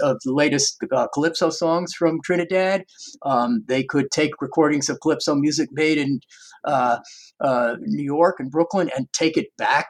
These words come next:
to Trinidad. And so you get this idea of a cyclical flow. And that, that's what I think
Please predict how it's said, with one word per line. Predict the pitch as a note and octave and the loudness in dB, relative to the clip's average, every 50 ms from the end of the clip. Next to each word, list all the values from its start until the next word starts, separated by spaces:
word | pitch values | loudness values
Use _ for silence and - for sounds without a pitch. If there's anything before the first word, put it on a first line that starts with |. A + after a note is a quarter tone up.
| - _ - | -12 _ -4
to | F3 | -4
Trinidad. | E3 - - F#3+ F#3+ F#3+ F#3 G3 F#3+ F#3+ F#3 F#3+ F#3+ F#3+ - - - _ - | -2 0 0 0 2 0 0 0 2 2 2 0 -2 -4 -8 -20 -14 _ -8
And | C3+ C3+ | -6 -2
so | - F#3 | 2 4
you | F#3 F#3+ | 4 4
get | F#3 A3 G#3+ | 4 0 -2
this | G#3+ F#3+ - - | -2 -4 -2 0
idea | G3 F3+ F3 F#3 F3+ | -2 0 2 0 0
of | E3 | 0
a | C#3+ C#3 | 0 -2
cyclical | - - F3 - - D3+ - - A#2+ - | 0 2 2 2 0 0 -2 0 -2 -2
flow. | - - C3+ C3+ B2 G2+ G2 F#2 - _ _ _ _ - | 0 0 2 4 4 4 2 -2 -6 _ _ _ _ -4
And | D3 E3 | 0 2
that, | F#3+ G3 G3 | 2 2 2
that's | - F#3+ F#3 - - | 0 -2 -2 0 0
what | F3 D3+ | 0 0
I | C#3+ | 0
think | C#3 C#3 D#3 C#3+ C#3+ | 0 -2 -4 -4 -6